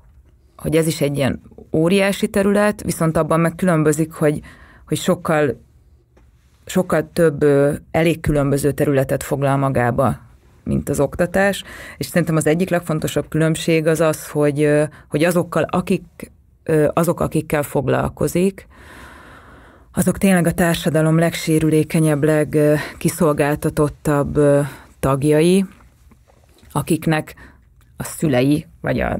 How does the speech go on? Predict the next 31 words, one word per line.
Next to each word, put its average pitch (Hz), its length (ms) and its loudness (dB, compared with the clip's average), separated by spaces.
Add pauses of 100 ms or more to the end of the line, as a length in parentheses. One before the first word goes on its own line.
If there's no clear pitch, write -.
(140)
nem - 180 -4
tudom, - 220 -4
kiei 151 300 0
nem 151 160 0
fognak 151 500 -2 (680)
úgy 165 240 0
odaállni, 143 420 2
mint 147 200 0
mondjuk 147 320 -2
adott 135 280 -2
esetben 139 420 -2
a 139 40 -4
diákoknak 135 800 -2
a, 143 200 -2 (500)
a - 100 -6
szülei 143 400 2
egy 135 160 0
ilyen 143 240 0
tiltakozásban, 156 1080 0
vagy, 139 240 0 (720)
ö, 147 220 0
az 165 140 0
is 175 140 0
egy 151 140 2
óriási 151 460 2
különbség, 165 600 0
hogy 151 120 0
mondjuk 147 480 -2
bárkit 156 480 -4
megkérdezel, 139 760 0
hogy 139 300 -2